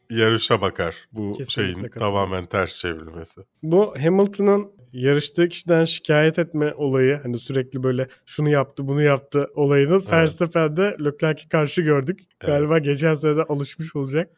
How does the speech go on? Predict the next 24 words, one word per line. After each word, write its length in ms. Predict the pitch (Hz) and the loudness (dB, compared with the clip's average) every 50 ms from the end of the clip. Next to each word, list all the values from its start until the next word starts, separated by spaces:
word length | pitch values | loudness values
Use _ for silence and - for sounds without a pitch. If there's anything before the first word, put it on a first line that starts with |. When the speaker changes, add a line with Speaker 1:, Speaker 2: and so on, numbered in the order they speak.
| _ _ _ - | _ _ _ -8
Speaker 2:
Hamilton'la 480 | 143 143 139 185 - - - 170 180 | -2 2 4 4 4 2 0 0 2
<laughs> 80 | 160 185 | 2 2
mücadeleye. 680 | 190 160 135 170 170 156 160 143 151 139 151 160 175 - _ _ - - - 135 135 127 123 - 117 104 | 2 2 4 4 4 4 2 0 -2 -4 -4 -4 -6 -8 _ _ -20 -16 -12 -10 -10 -8 -10 -10 -8 -4
Speaker 1:
Red 180 | 98 104 113 110 | 0 0 0 0
Bull 240 | 131 139 147 151 131 | 0 -2 -2 0 0
bildiğimiz 500 | 135 131 131 127 143 143 139 131 120 117 | -2 -2 0 0 0 2 2 0 -2 -4
gibi. 260 | 101 95 82 82 85 - _ | -8 -10 -10 -12 -14 -16 _
Ama 320 | - 113 127 151 180 196 190 131 120 123 - _ _ _ | -10 -6 -4 -2 0 0 0 -2 -6 -8 -12 _ _ _
Ferrari 680 | _ - - 196 208 127 123 131 139 147 147 147 156 151 | _ -6 -2 0 0 2 2 2 0 0 0 -2 -4 -4
nasıl, 340 | 151 151 147 - - 151 139 135 - _ _ _ _ | -4 -4 -4 -6 -8 -8 -8 -10 -12 _ _ _ _
onu 260 | - 127 127 131 120 | -2 0 0 0 0
bilmiyoruz. 640 | 107 101 92 87 87 87 85 82 82 - - - _ _ _ _ | 0 -2 -4 -6 -6 -6 -6 -6 -8 -12 -18 -20 _ _ _ _
Ferrari 440 | - - 113 104 104 113 117 113 113 | -8 -4 -2 -2 0 0 0 0 0
Speaker 2:
Evet. 100 | 110 101 | -2 -4
Speaker 1:
nasıl 240 | 101 98 - - 101 | -6 -8 -8 -10 -10
mücadele 560 | 98 92 87 90 98 95 90 87 92 90 90 | -10 -8 -6 -2 -2 -2 -2 -2 -4 -6 -6
edecek? 400 | 87 82 80 76 85 80 - _ _ _ - | -6 -8 -10 -12 -14 -14 -14 _ _ _ -6
Mercedes, 840 | 113 113 123 139 139 - - 143 120 143 185 208 - - - - _ _ - | -2 2 2 2 2 0 -2 -2 0 0 0 -2 -4 -10 -18 -20 _ _ -6
Toto 220 | - 135 135 151 135 127 127 123 127 | -6 -4 -2 0 0 0 2 0 0
Wolff'ün 300 | 123 - 143 131 123 113 | -2 -4 -4 -4 -4 -2
de 100 | 107 104 | -4 -4
şeyiyle 460 | 98 - 123 117 113 110 113 151 160 151 | -4 -2 -2 -2 -2 -2 -2 -4 -4 -2
biraz 220 | 143 139 147 151 | -2 0 0 -2
sert 600 | - - - - 135 117 113 - - - - - | -2 -6 -4 0 2 2 2 0 -4 -14 -20 -20